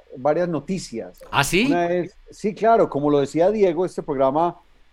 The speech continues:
Speaker 1: revivió después de muchos años durante la pandemia y tenemos una amenaza.
Speaker 2: Uy, pero siquiera revivió porque se está muriendo todo el mundo.
Speaker 1: Todo el mundo, sí, hombre. Estaba muy impactado nuestro invitado de hoy con noticias, eh,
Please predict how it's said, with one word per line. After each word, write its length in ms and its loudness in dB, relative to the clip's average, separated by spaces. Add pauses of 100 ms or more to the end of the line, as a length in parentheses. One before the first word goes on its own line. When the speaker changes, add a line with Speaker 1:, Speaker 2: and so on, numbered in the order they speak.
Speaker 1:
revivió 1080 4
después 340 -6
de 80 0
muchos 320 -4
años 420 0 (440)
durante 320 -2
la 160 2
pandemia 460 0
y 80 -2
tenemos 440 -6
una 380 -4
amenaza. 600 -6 (200)
Speaker 2:
Uy, 160 2
pero 180 2
siquiera 380 6
revivió 440 6
porque 240 0
se 80 2
está 180 0
muriendo 480 2
todo 140 2
el 80 0
mundo. 460 -2 (520)
Speaker 1:
Todo 180 2
el 60 2
mundo, 240 0
sí, 160 -2
hombre. 500 0
Estaba 260 2
muy 160 0
impactado 440 2
nuestro 300 -2
invitado 440 4
de 80 6
hoy 60 0
con 180 0
noticias, 600 0
eh, 60 -10